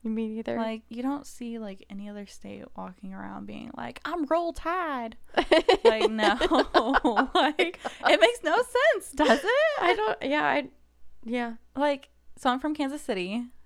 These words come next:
Speaker 2: and we're not, like,
Speaker 1: Yeah, talk about
Speaker 2: so it's the
Speaker 1: how'd you get
Speaker 2: Chiefs.
Speaker 1: here.
Speaker 2: Like, we're not the Chiefs. Like, it makes no
Speaker 1: <laughs>
Speaker 2: sense 'cause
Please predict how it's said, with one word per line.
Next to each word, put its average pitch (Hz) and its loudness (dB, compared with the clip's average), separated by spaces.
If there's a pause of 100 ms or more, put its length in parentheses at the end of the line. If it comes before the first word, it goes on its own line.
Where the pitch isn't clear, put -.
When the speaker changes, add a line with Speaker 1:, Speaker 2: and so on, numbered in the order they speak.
(180)
Speaker 2:
and 220 0
we're 226 0
not, 226 -2
like, 202 -2
Speaker 1:
Yeah, 208 -6
talk 220 -6
about 226 -2
Speaker 2:
so 220 0
it's 220 -2
the 247 2 (140)
Speaker 1:
how'd 226 0
you 208 -4
get - -6
Speaker 2:
Chiefs. - -8
Speaker 1:
here. 208 -6 (340)
Speaker 2:
Like, 202 -2
we're 214 -2
not 320 -4
the 294 -4
Chiefs. 349 -6
Like, 226 0
it 330 2
makes - 2
no 180 0
Speaker 1:
<laughs> - -
Speaker 2:
sense 302 -2
'cause 269 -4